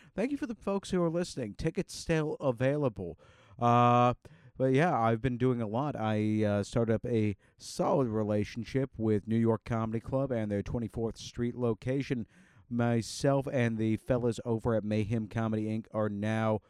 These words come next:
working with them. We are gonna be doing a regular show with them, so keep your eyes peeled for that shit. Okay, so on top of that, got a new job as a cheesemonger. It's not a real job, at least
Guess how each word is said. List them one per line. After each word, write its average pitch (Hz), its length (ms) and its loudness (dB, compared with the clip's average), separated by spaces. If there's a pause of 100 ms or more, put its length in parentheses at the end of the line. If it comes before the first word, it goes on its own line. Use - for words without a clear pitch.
(320)
working 117 480 2
with 120 220 2
them. 98 260 0
We 98 160 0
are 101 380 0
gonna 113 160 -2
be 107 80 -2
doing 113 260 2
a 110 100 4
regular 113 460 4
show 127 240 6
with 123 160 6
them, 120 160 0
so 117 140 2
keep 135 260 -2
your 131 160 6 (100)
eyes 131 480 4
peeled 143 380 4
for 117 140 -4
that 110 420 -6
shit. - 460 -4 (440)
Okay, 139 720 0 (380)
so 131 480 4
on 127 240 2
top 151 260 -2
of 139 80 -2
that, 135 300 0 (560)
got 127 100 0
a 123 60 0
new 127 160 2
job 120 320 2
as 110 100 -6
a - 40 -20
cheesemonger. 127 840 2 (1040)
It's 107 140 -4
not 143 160 4
a 104 160 6 (440)
real 139 320 6
job, 123 420 2
at 120 80 2
least 117 360 0